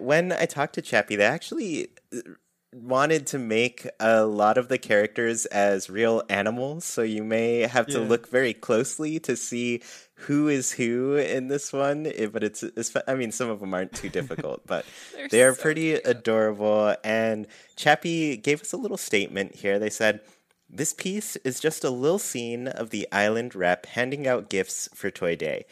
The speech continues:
Speaker 1: From rightish to leftish, we have Isabel, Murphy,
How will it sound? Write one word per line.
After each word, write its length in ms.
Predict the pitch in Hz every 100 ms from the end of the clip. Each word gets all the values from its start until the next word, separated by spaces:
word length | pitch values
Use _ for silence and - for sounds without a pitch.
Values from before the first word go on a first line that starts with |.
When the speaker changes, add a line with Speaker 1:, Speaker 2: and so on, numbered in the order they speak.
| - - _
Speaker 1:
From 280 | - 113 110
rightish 480 | 127 139 160 -
to 100 | -
leftish, 760 | 160 131 90 - - 92 95 -
we 120 | 98
have 320 | 95 90 82 -
Isabel, 640 | 151 147 139 135 135 135 - _
Murphy, 760 | - 107 123 120 120 113 113 113